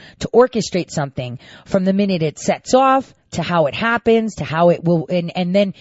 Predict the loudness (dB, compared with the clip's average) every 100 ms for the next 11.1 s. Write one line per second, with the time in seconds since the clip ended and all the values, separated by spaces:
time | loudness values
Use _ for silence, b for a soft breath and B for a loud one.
0 | B B -2 2 2 0 -2 -4 -8 -6
1 | -6 -4 -4 -2 -4 -6 -16 -20 _ _
2 | B B B _ -2 0 0 -2 0 0
3 | -2 B B B -6 0 2 2 0 0
4 | 2 2 0 -8 -10 -14 B B -6 -2
5 | -2 -2 0 2 4 4 2 -8 B -2
6 | -2 0 -2 -4 -6 -4 -4 -4 0 0
7 | 2 2 2 2 2 2 -6 -4 -8 -8
8 | -8 -8 -10 -2 0 2 2 -2 -6 -8
9 | -4 -2 0 0 0 -4 -4 -4 0 -2
10 | -4 -10 -12 -14 _ _ _ -6 -4 -6
11 | -8